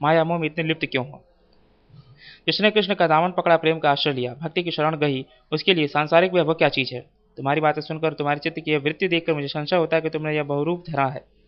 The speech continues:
और प्रेम भक्ति का स्वाद नहीं पाया। कृष्ण का अनुरागी कभी इतना संकीर्ण हृदय नहीं हो सकता। मुझे अब शंका हो रही कि तुमने यह जाल कहीं सरल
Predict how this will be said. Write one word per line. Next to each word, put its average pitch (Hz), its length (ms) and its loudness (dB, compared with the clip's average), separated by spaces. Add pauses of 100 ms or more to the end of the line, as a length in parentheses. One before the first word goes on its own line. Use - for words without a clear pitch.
(380)
और 143 80 -2
प्रेम 180 220 2
भक्ति 170 220 0
का 165 100 0
स्वाद 170 300 6
नहीं 175 120 0
पाया। 131 260 0
कृष्ण - 440 -4
का 165 140 2
अनुरागी 147 300 2
कभी 156 180 0
इतना 156 180 -2
संकीर्ण 156 400 -6
हृदय 147 240 -2
नहीं 147 180 -6
हो 170 100 -2
सकता। 165 400 0 (260)
मुझे 147 140 0
अब 160 60 4
शंका 151 300 0
हो 165 100 4
रही 160 140 4
कि 160 80 -6
तुमने 156 360 -2 (180)
यह 143 80 -4
जाल 147 220 6
कहीं 147 240 -2
सरल 170 300 0